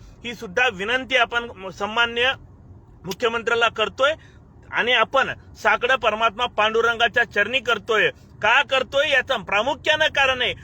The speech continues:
सोयाबीनला भाव नाही. शेतकरी काय म्हणत होता फोन कॉलमध्ये की सोयाबीनला भाव नाहीये, कर्जमाफी नाहीये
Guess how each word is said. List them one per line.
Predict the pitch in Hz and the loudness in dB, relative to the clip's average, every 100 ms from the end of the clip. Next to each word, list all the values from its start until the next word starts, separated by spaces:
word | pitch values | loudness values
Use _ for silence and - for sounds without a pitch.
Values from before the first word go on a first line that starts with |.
| - - | -20 -4
सोयाबीनला | 196 247 277 302 311 | 0 2 2 2 2
भाव | 294 294 | 2 0
नाही. | 294 285 - - - | 0 -6 -14 -16 -6
शेतकरी | 226 - 277 | -4 -2 -2
काय | - 269 285 | 2 2 2
म्हणत | 294 285 | -2 -4
होता | 302 294 | -4 -4
फोन | 269 285 | -4 -6
कॉलमध्ये | 294 294 285 277 214 - - - | -2 -2 0 0 0 -4 -14 -12
की | 269 | -10
सोयाबीनला | 269 247 254 262 262 262 269 | -4 0 2 2 0 0 0
भाव | 247 254 262 | 2 2 2
नाहीये, | 262 262 254 240 - - - | 0 0 0 -2 -6 -20 -4
कर्जमाफी | 190 196 269 269 262 269 277 | -4 2 2 4 2 0 0
नाहीये | 277 269 277 262 | 0 2 2 2